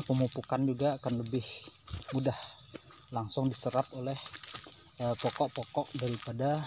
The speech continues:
sawit itu sendiri. Oke, mungkin cukup sekian, sahabat, dimana-, dimanapun Anda berada. Akhirul kalam, assalamualaikum warahmatullahi wabarakatuh.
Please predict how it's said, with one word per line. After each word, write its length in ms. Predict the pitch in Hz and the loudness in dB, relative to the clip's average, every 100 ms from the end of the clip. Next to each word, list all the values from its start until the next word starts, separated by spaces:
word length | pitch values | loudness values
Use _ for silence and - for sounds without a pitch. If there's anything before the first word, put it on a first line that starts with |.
| - | -2
sawit 400 | - - 120 127 | -2 0 0 -2
itu 140 | - | -2
sendiri. 300 | - 113 110 107 - - - - - - - - - - | 0 0 0 -2 -4 -4 -4 -4 -6 -6 -6 -6 -6 2
Oke, 160 | 170 190 - - - 127 | 6 6 4 -4 -4 -2
mungkin 240 | - 147 147 | 2 4 4
cukup 160 | - | 2
sekian, 320 | 127 135 143 143 | 2 2 4 4
sahabat, 320 | 139 135 165 - - - - - | 4 4 4 0 -6 -6 -6 -6
dimana-, 800 | - 117 117 117 110 - 127 127 | -4 -2 2 0 0 0 2 2
dimanapun 480 | 127 127 123 120 123 | 2 2 2 2 2
Anda 160 | 120 117 | 4 4
berada. 300 | 117 117 156 160 - - - - - - - 120 | 2 4 2 2 -4 -4 -6 -6 -6 -6 -4 -4
Akhirul 320 | 123 135 127 | 0 2 4
kalam, 320 | 131 143 160 160 - - | 4 6 6 4 -2 -2
assalamualaikum 800 | - 131 131 120 120 120 151 147 | 0 4 6 4 2 0 2 2
warahmatullahi 720 | 131 - 120 - 117 127 - - | 2 0 -2 0 0 0 -2 -4
wabarakatuh. 560 | 113 113 107 107 113 | -2 -2 -2 -4 -4